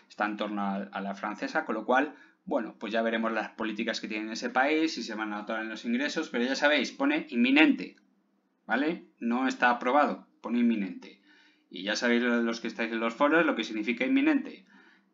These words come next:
Inminente puede significar unos días, puede significar unas semanas o dentro de diez años. Ya veremos. Una noticia, punto.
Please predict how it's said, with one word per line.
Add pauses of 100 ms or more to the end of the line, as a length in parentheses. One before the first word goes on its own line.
Inminente
puede
significar
unos
días,
puede
significar
unas
semanas
o
dentro
de
diez
años. (160)
Ya
veremos.
Una
noticia, (480)
punto.